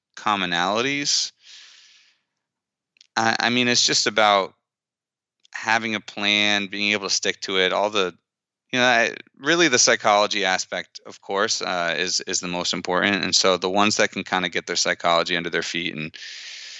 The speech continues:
being able to deal with the ups and downs and still make the next trade the same way, even if the previous trade was a loser,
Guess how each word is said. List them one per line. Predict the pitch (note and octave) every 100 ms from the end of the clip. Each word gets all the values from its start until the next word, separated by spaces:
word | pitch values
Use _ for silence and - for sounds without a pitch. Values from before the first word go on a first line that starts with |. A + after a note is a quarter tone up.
| -
being | - A#2
able | A2 G2+
to | F#2+
deal | G2+ G2
with | F2+
the | -
ups | F#2+ -
and | F#2
downs | F#2 F2 F2 F2 F2
and | E2+ E2 -
still | - - - G#2 G2 F#2+
make | F#2 F2
the | F2+
next | F2+ -
trade | - F#2 F2 E2+
the |
same | E2+ F2 F2 E2+
way, | F2 E2+ F2+ - _ _ _ _ -
even | G2 F#2+
if | -
the | - -
previous | G2+ F#2 F2+
trade | - F2+
was | F2 F2
a |
loser, | E2+ F2+ E2+ F2 E2+